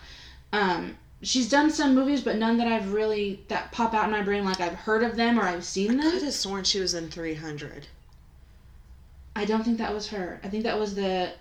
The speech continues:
Speaker 1: something Hetty.
Speaker 2: Oh, yeah, yeah, yeah, yeah.
Speaker 1: She
Speaker 2: You're
Speaker 1: played
Speaker 2: right.
Speaker 1: Li-, yeah.
Speaker 2: You're right.
Speaker 1: Um, but she's done a million other little things.
Speaker 2: Right.
Speaker 1: She really has. So, those are the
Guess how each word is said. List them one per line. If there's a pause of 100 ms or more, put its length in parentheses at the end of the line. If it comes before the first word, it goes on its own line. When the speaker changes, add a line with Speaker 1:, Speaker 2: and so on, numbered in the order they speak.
(120)
Speaker 1:
something
Hetty. (160)
Speaker 2:
Oh,
yeah,
yeah,
yeah,
yeah.
Speaker 1:
She
Speaker 2:
You're
Speaker 1:
played
Speaker 2:
right.
Speaker 1:
Li-,
yeah. (200)
Speaker 2:
You're
right.
Speaker 1:
Um, (360)
but
she's
done
a
million
other
little
things.
Speaker 2:
Right. (200)
Speaker 1:
She
really
has. (600)
So,
those
are
the